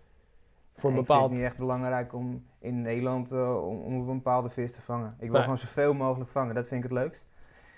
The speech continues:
Speaker 2: En er komt gewoon vanzelf wel een goede vis tussendoor. En of dat nou
Speaker 1: Ja.
Speaker 2: die vis is of die vis, dat maakt me geen reet uit. Als ik maar gewoon zoveel mogelijk vang.
Speaker 1: Ja, gaaf. Hey, en heb jij, ehm, op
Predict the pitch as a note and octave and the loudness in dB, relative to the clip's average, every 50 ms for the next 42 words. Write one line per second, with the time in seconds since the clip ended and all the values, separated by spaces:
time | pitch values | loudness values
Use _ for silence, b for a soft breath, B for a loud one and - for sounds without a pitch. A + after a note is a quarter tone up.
0 | b b b - B2 B2 B2+ C3+ C3 - - B2+ B2 A#2 A#2+ - C3 A#2+ B2 B2 | b b b -2 -2 0 0 -2 -4 -2 0 0 0 -2 -2 -2 -2 -2 -2 0
1 | A#2+ B2 A#2+ B2 A#2+ - C3+ C3 B2 - - C3 B2 - C3 B2 B2 B2+ B2+ B2+ | -2 -2 -2 -2 -2 -2 -2 -2 -2 -2 -2 -4 -4 -2 -4 -6 -6 -4 -4 -4
2 | B2 A#2 A2 A#2 - A2+ A2 A#2+ A#2 A#2 B2+ A2 A2 A#2 A#2 A2 - B2 A#2 A#2 | -4 -4 -6 -6 -6 -6 -6 -4 0 0 0 0 0 -2 -4 -4 -6 -8 -10 -8
3 | - A#2 A#2+ A2+ A#2+ A2 A2 A2+ A2+ A2 - - A#2 A#2 - - - - A#2+ G#2+ | -8 -10 -10 -10 -10 -10 -10 -8 -10 -10 -8 -10 -10 -10 -12 -14 -16 -14 -12 -12
4 | A2 - A#2+ - - A#2 A#2 A#2 A#2 A#2+ - A#2+ A#2 A#2 - _ _ _ _ _ | -12 -14 -14 -12 -10 -8 -6 -6 -6 -6 -6 -6 -8 -8 -10 _ _ _ _ _
5 | _ _ - - A#2 B2 B2 B2 A#2+ A#2 B2 A#2+ A#2 A#2 A2+ B2 B2 A#2+ A#2+ A#2+ | _ _ -8 -6 -4 -2 0 -2 -2 -2 -2 -4 -4 -4 -4 -4 -4 -4 -4 -4
6 | A#2+ A#2+ - - - B2+ A#2+ B2 B2 _ - - B2+ B2+ - - - _ _ _ | -6 -8 -10 -10 -10 -8 -8 -10 -12 _ -2 0 2 2 0 -2 -8 _ _ _
7 | _ _ _ _ - - - B2+ A#2+ A2+ A2+ - - - b b b b b b | _ _ _ _ -18 -6 0 0 2 2 0 -4 -10 -20 b b b b b b
8 | b b C3 C3+ C#3 D3 D3+ D3+ - D3+ D#3 D#3+ - D#3+ D#3 D3+ D3+ D3+ - - | b b 4 4 4 4 2 0 0 0 0 4 6 8 8 8 8 6 4 2
9 | - - D3+ C#3+ C#3+ C#3+ C#3+ C#3+ C#3+ C#3+ | 0 -2 -2 0 0 2 0 0 -2 -4